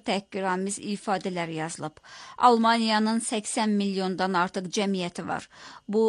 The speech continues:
ölkə Fransadan sonra müsəlmanların sayına görə ikinci Qərbi Avropa ölkəsidir. Almaniyada dörd tam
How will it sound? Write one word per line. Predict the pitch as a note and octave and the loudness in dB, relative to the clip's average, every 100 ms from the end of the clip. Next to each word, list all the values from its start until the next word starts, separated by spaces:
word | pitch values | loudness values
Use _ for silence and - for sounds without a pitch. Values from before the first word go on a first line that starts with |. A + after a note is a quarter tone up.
| - | 2
ölkə | G#3 G3+ - B3 A#3+ | -2 -2 0 0 0
Fransadan | G#3+ G3 G3+ - G3+ G3+ G#3 | 0 0 0 -2 -2 -2 -2
sonra | - G#3 G#3 G#3+ | -4 -2 0 -2
müsəlmanların | F#3+ A3 F#3 F#3+ G3 F#3+ F#3 G#3 | -2 -2 -2 -2 -2 -2 -2 -4
sayına | - A3 F#3 F#3+ | -2 -2 0 -2
görə | F#3 F#3 G#3 G#3 - - | -2 0 0 -2 -10 -10
ikinci | G#3+ - A3 G3 G3 E3+ | -10 -4 -4 -2 -2 -2
Qərbi | G3+ F#3 F#3+ F#3 | -2 -2 0 0
Avropa | F3+ G3 - E3 | 0 -6 -6 -8
ölkəsidir. | D3 - C#3 - - C3 - - - | -10 -10 -10 -10 -10 -12 -14 -18 -4
Almaniyada | - A#3+ A#3 A#3+ A#3+ A3+ A3 A3+ A3+ | 4 4 4 2 2 2 0 0 0
dörd | G3 G#3+ A3+ | 0 -2 -2
tam | A3+ | -2